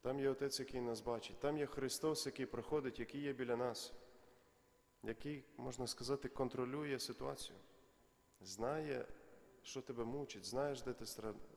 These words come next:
де ти страждаєш. Він є там. Хоче, щоб ми навчилися веслувати, щоб ми навчилися боротись, щоб ми навчилися взивати до Нього, навчилися мати єдність із Ним.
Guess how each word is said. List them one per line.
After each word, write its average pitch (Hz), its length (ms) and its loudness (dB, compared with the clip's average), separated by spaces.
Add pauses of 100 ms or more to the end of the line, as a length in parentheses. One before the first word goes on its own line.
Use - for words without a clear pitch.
(200)
де 117 160 -4
ти - 140 -6
страждаєш. 104 800 -2 (1080)
Він 123 180 2
є 131 80 2
там. 113 260 0
Хоче, 131 380 -6
щоб 127 240 -2
ми 147 120 4
навчилися 143 560 0
веслувати, 127 580 -2
щоб 107 180 -6
ми 131 100 2
навчилися 135 540 -2
боротись, 110 500 0 (440)
щоб 113 220 0
ми 135 80 4
навчилися 143 560 2
взивати 127 420 2
до 113 120 0
Нього, 110 340 -2
навчилися 139 580 2
мати 120 260 4
єдність 120 580 -2
із 110 180 -2
Ним. 95 200 0